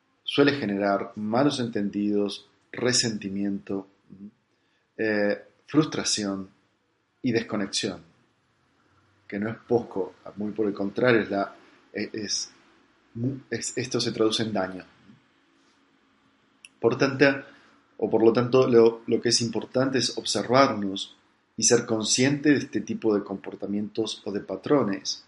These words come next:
para poder identificarlos en el momento que, que, que surgen y poder crear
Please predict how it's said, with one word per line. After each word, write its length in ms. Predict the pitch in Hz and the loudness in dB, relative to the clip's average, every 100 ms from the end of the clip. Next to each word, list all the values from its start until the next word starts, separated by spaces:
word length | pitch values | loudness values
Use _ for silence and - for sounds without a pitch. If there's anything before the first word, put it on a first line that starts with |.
| _ _ _ _ | _ _ _ _
para 180 | 107 104 | -4 -2
poder 260 | 104 110 110 | 0 2 2
identificarlos 960 | 104 98 98 - - 131 117 104 95 | -2 -6 -10 -12 0 2 2 2 0
en 60 | 98 | -2
el 60 | |
momento 420 | 98 95 101 104 98 | -4 -4 -4 -4 -6
que, 80 | - - - | -10 -14 -10
que, 200 | 104 87 - - | -8 -8 -12 -12
que 80 | |
surgen 640 | 104 - 139 - - 98 110 _ _ _ _ _ | -6 0 0 0 -6 -8 -10 _ _ _ _ _
y 80 | 107 | -4
poder 560 | 110 113 113 120 117 - - _ _ _ _ _ _ _ _ _ _ _ _ _ _ _ _ _ _ _ _ _ | 4 6 8 6 2 -8 -20 _ _ _ _ _ _ _ _ _ _ _ _ _ _ _ _ _ _ _ _ _
crear 800 | - 120 113 113 147 135 120 127 | -2 4 6 8 8 8 6 -2